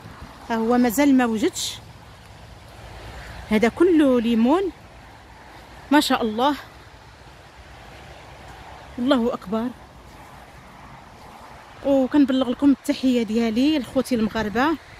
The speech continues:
داخل الوطن وخارج الوطن، وكنقول لكم عواشركم مبروكه. شوفوا هاد الليمونه، ما شاء الله، شحال زوينه، ما شاء الله، الله اكبر، ما شاء الله، كل شيء زوين، تبارك الله، كل شيء مخير، الله اكبر.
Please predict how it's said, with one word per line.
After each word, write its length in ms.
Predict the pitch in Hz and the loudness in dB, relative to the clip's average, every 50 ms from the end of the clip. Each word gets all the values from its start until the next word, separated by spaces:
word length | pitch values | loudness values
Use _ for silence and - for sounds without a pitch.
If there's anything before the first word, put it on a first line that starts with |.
| - - - - - - - - - - - - - | -20 -20 -20 -18 -18 -18 -18 -18 -18 -18 -14 -6 0
داخل 260 | 233 294 - - 269 | 0 0 2 4 4
الوطن 500 | 269 247 240 240 233 - 254 277 302 277 | 4 4 4 2 0 0 2 2 2 2
وخارج 420 | 240 - - 285 277 254 247 220 | 2 0 -2 -2 -2 -2 -2 -2
الوطن، 500 | 233 240 233 214 208 - 262 277 320 311 269 - - - - - - - - - - - - - - - - - - - - - - - - - - - - - - - - - - - - 233 | -2 -2 -2 -2 -2 0 0 2 2 0 0 -2 -10 -16 -18 -18 -18 -20 -20 -20 -20 -20 -20 -18 -18 -18 -18 -18 -20 -20 -20 -20 -20 -18 -18 -18 -18 -18 -18 -18 -18 -16 -16 -12 -12 -10 -4 -2
وكنقول 480 | 240 262 254 - 294 294 285 240 294 | 0 0 0 2 4 4 4 4 2
لكم 200 | 262 - 294 269 | 0 2 2 2
عواشركم 500 | 226 233 269 269 - 262 247 - 254 254 | 4 4 2 2 0 -4 -4 0 0 0
مبروكه. 480 | 240 220 233 233 233 - - 247 277 294 | 0 0 -2 -4 -6 -4 -2 -2 -2 -2
شوفوا 300 | 269 - 285 - - 254 | -2 -4 -4 -2 -2 -2
هاد 100 | 233 208 | -2 0
الليمونه، 440 | 240 233 247 254 240 247 240 240 240 | 0 0 2 2 2 0 0 -2 -2
ما 120 | 233 233 | -4 -4
شاء 180 | 220 - 247 - | -6 -8 -10 -10
الله، 180 | 220 202 233 214 | -10 -10 -10 -10
شحال 240 | 190 - - 226 202 | -10 -8 -10 -8 -8
زوينه، 440 | 185 202 196 214 214 226 262 294 - - - - - - - - - - - - - - - - - - - - | -8 -6 -6 -4 -2 -2 -2 -4 -4 -8 -16 -18 -18 -18 -18 -16 -16 -16 -16 -16 -18 -18 -18 -18 -18 -16 -10 -4
ما 80 | 247 254 | -2 -2
شاء 220 | 247 - 233 - | -2 -2 -4 -6
الله، 260 | - 220 220 233 196 208 | -6 -6 -6 -6 -6 -6
الله 300 | 214 220 233 208 190 - | -6 -4 -4 -4 -4 -4
اكبر، 300 | - - - 180 226 262 254 - - - - 202 | -6 -6 -6 -4 -2 -4 -4 -6 -12 -12 -8 -6
ما 80 | 214 233 | -6 -6
شاء 200 | - - 233 - | -6 -8 -10 -8
الله، 240 | 208 208 220 233 - - - - - - - - - - - - - - - - - - - - - - - - - | -8 -6 -8 -8 -8 -10 -16 -18 -18 -18 -18 -18 -18 -18 -18 -18 -16 -18 -18 -18 -18 -20 -18 -18 -18 -18 -14 -6 -2
كل 120 | 294 277 233 | -2 -2 -2
شيء 180 | - - 240 | -2 -4 -4
زوين، 280 | 190 226 214 226 226 214 | -4 -2 -2 -2 -2 -4
تبارك 220 | - 196 220 226 - - | -6 -8 -10 -10 -8 -8
الله، 280 | 214 214 220 254 254 202 - - | -10 -8 -6 -4 -6 -6 -6 -10
كل 100 | 226 196 | -10 -8
شيء 180 | - - 240 | -6 -4 -4
مخير، 560 | 214 - - 277 294 269 226 208 214 233 254 247 | -4 -4 -2 -2 -2 0 -2 -2 -4 -4 -4 -6
الله 380 | 226 214 - 226 208 185 233 - | -6 -8 -8 -8 -6 -8 -8 -10
اكبر. 320 | - - - 202 226 240 | -10 -10 -8 -6 -6 -6